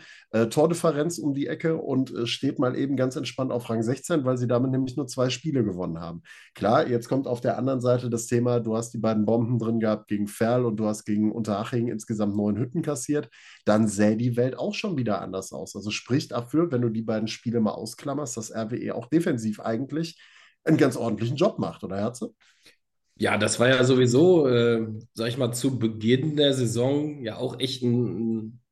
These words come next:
Speaker 2: ein Thema, wo Jakob Golz ja gefühlt alles gehalten hat und die Abwehr auch echt stabil stand. Ähm, ja, bis es dann zu diesem, äh, Totalzusammenbruch kam und jetzt, äh, wie so ein bisschen, ja, Phönix aus der Asche, äh, wieder auferstanden und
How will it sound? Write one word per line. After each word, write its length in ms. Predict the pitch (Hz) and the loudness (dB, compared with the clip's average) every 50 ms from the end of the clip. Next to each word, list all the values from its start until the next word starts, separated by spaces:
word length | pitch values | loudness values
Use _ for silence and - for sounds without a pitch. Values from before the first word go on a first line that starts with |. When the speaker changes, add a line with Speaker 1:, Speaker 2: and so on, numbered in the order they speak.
| _ _ _ _ 110 | _ _ _ _ -10
Speaker 2:
ein 100 | 107 107 | -10 -6
Thema, 600 | - - 117 131 139 147 147 139 139 131 113 113 | -2 0 2 2 4 4 2 2 2 0 0 0
wo 400 | 123 123 123 123 117 113 117 - - - - - - - _ _ | 2 2 2 2 0 -2 -4 -10 -16 -20 -20 -20 -20 -20 _ _
Jakob 400 | - 107 120 139 135 139 120 110 | -4 -2 -2 0 0 0 0 0
Golz 320 | 101 113 123 139 143 139 135 | 2 2 2 2 2 0 -2
ja 80 | 127 | -2
gefühlt 380 | 120 123 123 - 127 123 120 - | -2 -2 -2 -2 -2 -4 -2 -2
alles 260 | 123 147 175 165 - | -2 -2 -2 -2 -2
gehalten 440 | - 139 131 143 160 160 151 143 135 | -4 -6 -4 -2 -4 -4 -4 -4 -4
hat 200 | 143 151 151 151 | -4 -4 -4 -4
und 160 | 123 120 120 | -4 -4 -4
die 100 | 123 - | -4 -6
Abwehr 320 | 120 135 139 - 127 120 120 | -6 -8 -4 -2 0 0 0
auch 160 | 120 123 - | -2 -4 -6
echt 180 | 147 - - | -6 -6 -6
stabil 440 | - - - 127 113 123 127 151 170 | -6 -4 -2 -2 0 0 0 0 0
stand. 500 | 165 - - 165 160 160 165 160 160 - - | 0 -2 -2 -2 0 0 0 -2 -4 -6 -4
Ähm, 520 | 123 127 127 127 123 120 123 123 123 123 - - _ _ _ _ _ _ _ _ _ _ _ _ _ _ - | -2 -2 0 0 0 -2 -2 -4 -6 -10 -14 -20 _ _ _ _ _ _ _ _ _ _ _ _ _ _ -6
ja, 100 | 117 107 | -6 -4
bis 160 | 104 117 123 | -4 -4 -4
es 100 | 123 123 | -4 -2
dann 180 | - 127 120 120 | -2 -2 -2 -2
zu 120 | - 123 | -4 -6
diesem, 340 | 117 117 117 117 117 113 113 | -4 -2 0 2 4 4 4
äh, 180 | 110 107 107 | 4 2 0
Totalzusammenbruch 1160 | 107 - 110 107 - 123 117 131 143 - - 135 120 113 117 123 131 143 143 139 135 135 131 - | -4 -6 -8 -6 -4 -2 -2 -2 -2 -2 -2 -2 0 0 2 2 2 0 0 -2 -4 -4 -6 -6
kam 420 | - 143 131 135 139 139 143 113 | -6 -4 -2 0 0 -2 -2 -2
und 220 | 113 113 110 110 113 | -2 -4 -4 -4 -4
jetzt, 320 | 117 120 117 120 123 120 | -6 -6 -6 -6 -6 -4
äh, 300 | 120 120 117 117 113 110 | 0 2 2 2 2 0
wie 240 | 113 120 117 117 113 | 0 -2 0 0 0
so 100 | 110 113 | 0 -2
ein 80 | 113 113 | -2 -2
bisschen, 380 | 117 117 - - 117 113 110 | -4 -4 -4 -2 -2 0 0
ja, 160 | 110 107 104 | 0 0 0
Phönix 400 | - - - 135 135 131 120 123 | -2 -2 0 0 0 0 0 -2
aus 160 | 117 120 120 - | -4 -6 -4 -4
der 160 | 117 - 104 | -4 -4 -4
Asche, 800 | 127 - - 151 139 139 139 120 101 117 120 117 113 113 113 117 | -4 -2 0 0 0 2 0 0 0 0 0 0 -2 -4 -6 -6
äh, 40 | 123 | -4
wieder 220 | 123 117 107 104 | -2 -2 -2 -2
auferstanden 800 | 123 - 123 - 131 131 123 - - 135 139 156 151 143 139 123 | -4 -6 -8 -8 -8 -8 -8 -4 -2 -2 0 0 0 0 0 0
und 400 | 120 123 120 120 - - - | 0 0 0 -2 -4 -8 -14